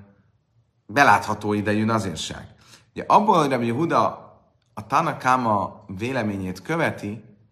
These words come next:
lehet látni a történetben, amit beidéz, hogy Tanakama véleményét követi, mert ha nem, akkor nem lenne semmi különleges ebben a, ö, a, a, a, a történetben.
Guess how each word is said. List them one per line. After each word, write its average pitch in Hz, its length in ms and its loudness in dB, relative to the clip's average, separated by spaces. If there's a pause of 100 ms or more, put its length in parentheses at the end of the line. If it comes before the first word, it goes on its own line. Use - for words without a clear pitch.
(800)
lehet 160 340 4
látni 135 380 6
a 107 140 0
történetben, 110 680 -2
amit 92 160 -4
beidéz, 98 600 -4 (240)
hogy 95 120 -12
Tanakama 110 460 -2
véleményét 104 420 -4
követi, 107 260 -6
mert 107 180 -4
ha 107 80 -2
nem, 151 460 -4 (480)
akkor 123 280 -6
nem 160 140 -2
lenne 131 180 -2
semmi 131 280 -4
különleges 110 640 -4
ebben 95 320 -4
a, 90 360 -6 (460)
ö, 95 80 -8 (880)
a, - 60 -16
a, 87 580 -6 (360)
a, - 60 -10
a 87 260 -6
történetben. 71 720 -10